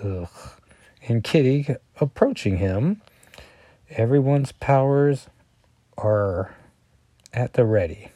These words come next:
which I guess is mostly just saying Nightcrawler's bamfing and X-Men's hands are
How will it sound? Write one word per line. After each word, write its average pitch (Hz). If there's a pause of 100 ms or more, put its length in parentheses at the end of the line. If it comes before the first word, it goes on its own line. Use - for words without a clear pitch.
(120)
which 107
I 101
guess 98
is 90
mostly 92
just 87
saying 90
Nightcrawler's 92
bamfing 95
and 90 (300)
X-Men's 101
hands 101
are 90